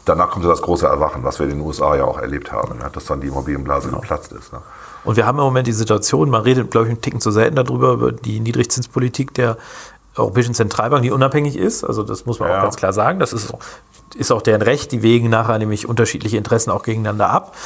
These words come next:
Speaker 2: Aber an irgendeinem Punkt sind wir, glaub ich, so weit, dass wir zumindest mal sagen müssen, wir haben jetzt, ich glaub, es sind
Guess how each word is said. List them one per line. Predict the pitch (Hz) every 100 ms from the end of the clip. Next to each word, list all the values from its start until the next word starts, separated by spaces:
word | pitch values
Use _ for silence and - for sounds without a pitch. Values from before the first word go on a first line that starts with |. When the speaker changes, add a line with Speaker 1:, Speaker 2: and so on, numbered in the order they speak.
| - - - -
Speaker 2:
Aber | 113 104 - -
an | 120
irgendeinem | 120 135 151 127
Punkt | 135 156 190 - - - _ - _ _ _ -
sind | 110 139
wir, | 131
glaub | 131
ich, | 127
so | 127
weit, | 127
dass | 127
wir | 120
zumindest | 117 127 120
mal | 123
sagen | 117 120 135
müssen, | 127 139
wir | 113
haben | 120
jetzt, | 117 - - -
ich | 85 -
glaub, | 90
es | 95
sind | 107